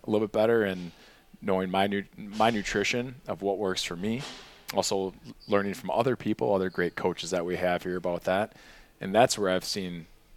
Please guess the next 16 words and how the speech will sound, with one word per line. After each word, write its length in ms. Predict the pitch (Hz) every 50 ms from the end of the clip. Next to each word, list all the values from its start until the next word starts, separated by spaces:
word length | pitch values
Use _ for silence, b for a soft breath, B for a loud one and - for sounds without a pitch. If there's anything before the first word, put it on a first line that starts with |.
| - -
my 240 | - 98 95 98 98
overall 460 | 101 92 101 98 92 92 90 87 85
fitness 500 | - - - - - - - 92 87 -
improve, 640 | - 80 80 - - - 80 - - - - - - b b b b b b b _
by 140 | - 95 87
focusing 340 | - 101 95 92 - - 98
on 80 | 92
the 80 | 90 87
things 260 | - - 104 95 87 92
that 100 | 87 85
I 80 | 85
wasn't 480 | 85 85 87 95 113 139 135 120 92 82
doing 160 | 90 87 85
in 40 | 82
my 120 | 80 80
twenties, 640 | 80 - - 87 85 80 82 82 82 - - - -